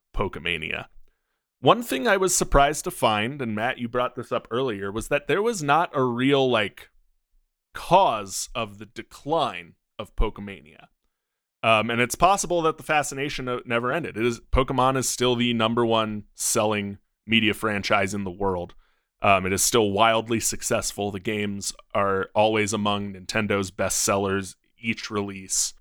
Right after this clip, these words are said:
All kinds of spin-off games. The anime is still going strong. The trading card game is still going strong. There's still a movie that comes out based from the anime,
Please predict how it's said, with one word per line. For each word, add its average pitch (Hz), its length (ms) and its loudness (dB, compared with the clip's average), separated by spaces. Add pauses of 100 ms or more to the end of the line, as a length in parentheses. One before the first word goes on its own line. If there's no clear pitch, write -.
(460)
All 123 200 8
kinds 110 340 -4
of 95 80 -12
spin-off 135 540 0
games. 113 420 0
The - 180 -2
anime 131 320 2
is 120 240 2
still 117 280 0
going 107 340 -2
strong. 101 600 -2 (400)
The 95 580 -2
trading 127 400 2
card 113 340 0
game 104 240 -8
is 101 60 -12
still 104 260 -4
going 98 320 -6
strong. 98 440 -4
There's 95 160 -16
still 123 360 2
a 107 60 2
movie 104 640 -2
that 104 200 -6
comes 107 320 0
out 104 380 2
based 104 400 -8
from 113 220 0
the 104 120 -2
anime, 107 440 2